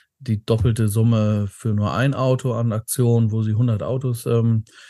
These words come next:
verkaufen. Das wird auch noch mal irgendwo kurz erwähnt. Ist, wie gesagt, ein kurzer Artikel, aber irgendwie, ähm, fand ich den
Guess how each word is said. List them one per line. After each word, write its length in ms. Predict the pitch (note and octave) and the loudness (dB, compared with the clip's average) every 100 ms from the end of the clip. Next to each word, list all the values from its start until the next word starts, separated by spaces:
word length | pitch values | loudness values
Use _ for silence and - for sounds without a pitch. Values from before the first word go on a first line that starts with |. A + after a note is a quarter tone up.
| - _ | -20 _
verkaufen. 760 | - A#2 A2+ A2 G#2+ A#2 G#2+ G#2 | -4 0 2 2 4 2 2 2
Das 160 | G2+ G#2+ | -2 -4
wird 140 | G2 | -2
auch 200 | F2 A2+ | 0 2
noch 120 | G#2+ | 2
mal 180 | G#2+ G#2 | 2 0
irgendwo 400 | G#2+ G#2 G#2+ G#2 | -2 -2 -2 -4
kurz 260 | - A2+ G2+ | -4 -4 -2
erwähnt. 480 | G2+ G#2+ G#2+ G#2+ | -2 0 2 2
Ist, 300 | - G#2+ - - | 0 -6 -8 -2
wie 180 | B2+ | 2
gesagt, 320 | C3+ B2+ A#2+ B2+ | 4 4 4 2
ein 60 | |
kurzer 360 | A#2 D#3 - - | 2 2 0 -4
Artikel, 520 | C#3+ C#3+ - C#3 B2+ - - - - _ _ _ - | -2 -2 0 0 0 -6 -20 -20 -20 _ _ _ -4
aber 680 | B2 B2+ B2 B2 A#2+ A#2+ B2 | 0 2 4 4 4 4 2
irgendwie, 640 | B2+ C3 A#2+ A#2+ A#2+ A#2+ F#2+ - _ - | 2 2 2 0 0 0 -2 -8 _ -12
ähm, 480 | - A2+ A2+ A2+ G#2+ | -6 -4 -2 -2 -2
fand 200 | A#2+ A#2+ | 0 0
ich 120 | A2+ | 0
den 360 | A#2+ A#2+ A2+ | -2 0 0